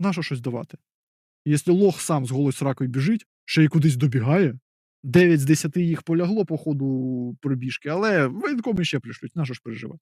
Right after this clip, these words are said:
правильно? Така логіка, на жаль, у верховного командування, і доки люди з військкоматів будуть поступати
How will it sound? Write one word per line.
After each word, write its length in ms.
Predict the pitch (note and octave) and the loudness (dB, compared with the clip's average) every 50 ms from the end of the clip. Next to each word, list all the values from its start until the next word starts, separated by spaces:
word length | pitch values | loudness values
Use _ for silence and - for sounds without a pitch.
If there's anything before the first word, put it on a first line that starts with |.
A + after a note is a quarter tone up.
| _ | _
правильно? 320 | - E3+ - - C#3+ C#3 C#3 _ _ _ _ _ _ _ _ _ _ _ - - - _ _ _ _ _ _ _ _ _ _ _ _ _ _ _ _ _ | -12 -10 -8 -8 -8 -10 -12 _ _ _ _ _ _ _ _ _ _ _ -20 -20 -20 _ _ _ _ _ _ _ _ _ _ _ _ _ _ _ _ _
Така 180 | - D#3+ - A3+ | -8 -6 -4 -2
логіка, 340 | A3 G3+ D3+ C3+ A2+ - B2 | -2 0 -2 -2 -4 -6 -10
на 120 | A#2+ B2 | -10 -8
жаль, 200 | A2+ A#2+ A#2+ A2 | -8 -6 -6 -6
у 260 | A2 G#2 B2+ A#2+ A#2 | -6 -8 -8 -8 -8
верховного 440 | A2+ A#2+ C#3 - C3+ B2 A#2+ A#2+ A#2+ | -10 -10 -12 -12 -12 -12 -10 -10 -12
командування, 720 | - E3+ F#3 G3 F3+ D3+ B2+ A#2+ A#2+ A#2 A2 A2+ A2 A2+ - | -12 -10 -8 -6 -6 -6 -6 -6 -8 -8 -10 -12 -12 -12 -10
і 180 | - D3+ C#3+ C3 | -6 -4 -4 -4
доки 360 | A#2+ B2 D#3+ D#3+ - - C#3+ | -4 -2 -4 -2 -2 -2 -2
люди 420 | C#3 C#3+ D#3+ D3+ C3+ C#3 C3 B2 A#2 | -2 0 0 0 0 -2 -2 -4 -6
з 120 | A2 A#2+ | -8 -8
військкоматів 560 | C3 B2+ - - C#3+ C#3+ C#3+ C#3 B2+ - B2+ | -10 -10 -10 -8 -8 -6 -6 -6 -6 -8 -8
будуть 320 | B2 C3 C#3 C3+ C3+ C3 - | -8 -6 -6 -6 -6 -6 -8
поступати 680 | D3+ C#3 - - E3 - F#3+ F#3+ F3+ D#3 - B2+ B2+ | -8 -10 -8 -10 -10 -8 -6 -6 -6 -6 -8 -12 -14